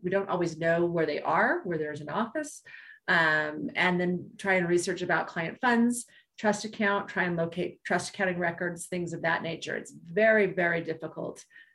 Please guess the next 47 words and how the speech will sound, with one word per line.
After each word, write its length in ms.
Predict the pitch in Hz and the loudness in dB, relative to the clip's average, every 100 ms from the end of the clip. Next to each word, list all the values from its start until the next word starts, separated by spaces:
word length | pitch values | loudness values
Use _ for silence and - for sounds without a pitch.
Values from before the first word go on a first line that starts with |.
| - | -10
to 160 | - 175 | -4 -4
do 580 | 143 175 160 156 151 143 - - _ - - | 0 2 2 0 -2 -6 -14 -20 _ -20 -12
sort 240 | - 180 | -2 -2
of 80 | 165 | 0
flying 400 | 190 170 156 156 | 0 2 2 0
blind. 500 | 143 151 - - - - - - - | -2 0 0 -2 -10 -18 -20 -20 -4
Um, 560 | 180 160 - - - - _ _ _ - - | 0 2 0 -2 -4 -8 _ _ _ -4 0
I've 200 | 180 196 | 2 4
even 200 | 196 180 | 2 4
taken 360 | 202 196 165 | 2 0 -2
calls 340 | - 175 165 165 | 0 4 4 2
where 80 | |
some, 300 | 156 180 156 | -4 -4 -6
somebody 320 | - 170 160 160 | -4 -2 0 0
will 140 | 156 | 0
ask 300 | 156 151 - | 0 -2 -2
me, 140 | 160 | -6
"Can 160 | 143 170 | -4 -4
you 200 | 160 151 - | -2 -4 -8
appoint 300 | - 190 175 | -4 -2 0
an 80 | |
inventorying 640 | 175 220 208 185 175 165 165 | 4 4 4 2 0 -2 -4
attorney?" 320 | 175 165 165 | -2 -2 0
And 120 | 165 | 4
I 220 | 170 220 | 4 4
don't 200 | 208 190 | 4 2
even 260 | 175 165 160 | 0 -2 -2
know 420 | 160 160 160 139 - _ _ - | 0 0 -2 -6 -14 _ _ -2
where 220 | 175 170 | 2 2
the, 120 | 165 | 0
the 320 | 156 151 180 - | 0 0 0 2
lawyer 180 | 185 180 | 2 4
has 160 | 180 | 2
a 60 | 165 | -2
P 220 | - 208 | 2 4
O 100 | 214 | 6
box. 320 | 196 190 180 - | 6 4 2 2
I 120 | 214 | 4
don't 80 | 247 | 4
even 160 | 180 | 2
know 80 | 170 | 0
where 100 | 175 | 0
the 80 | 180 | 0
lawyer's 380 | 180 190 185 - | 2 2 0 -4
physical 320 | 220 214 226 | -4 -2 0
office 420 | 233 262 190 - | 0 0 -4 -6
is. 380 | - - - | -8 -10 -12